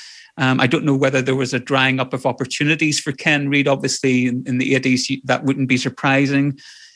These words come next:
uh, the way that British p-, comics were going, and maybe he felt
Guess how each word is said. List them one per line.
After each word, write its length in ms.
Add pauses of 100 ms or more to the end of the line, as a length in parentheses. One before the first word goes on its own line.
(220)
uh, 120
the 220
way 120
that 160
British 340
p-, 120
comics 380
were 100
going, 360
and 140
maybe 240
he 120
felt 440